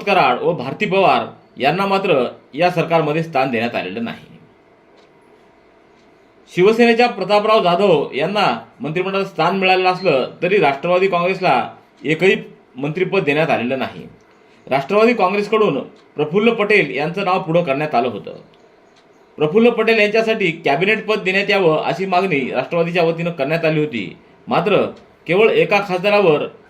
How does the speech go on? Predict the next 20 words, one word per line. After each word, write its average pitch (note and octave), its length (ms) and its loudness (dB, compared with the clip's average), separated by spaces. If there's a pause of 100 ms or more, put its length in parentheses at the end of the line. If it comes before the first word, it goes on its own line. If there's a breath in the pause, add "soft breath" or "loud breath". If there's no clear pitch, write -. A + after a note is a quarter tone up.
(140)
कॅबिनेट F3+ 440 0
मंत्रिपद F3+ 420 -2
देता D3+ 260 2
येणार F3+ 220 0
नाही F3+ 240 0
असं E3+ 300 -4
सांगून D#3+ 380 -2 (720)
त्यांचं E3 300 0
मंत्रिपद E3 440 0
नाकारण्यात C3 460 -2
आलंय. F2+ 240 -6 (1800)
आता G#3 220 2
पाहूया G#3 440 4 (100)
महाराष्ट्रातल्या E3+ 720 0 (480)
सहा F#3 180 2
मंत्र्यांविषयीची E3 760 -2
माहिती. G2 480 -8 (2500)
नागपूर C#3+ 400 -2
लोकसभा A3 340 4
मतदारसंघातून G#3 920 0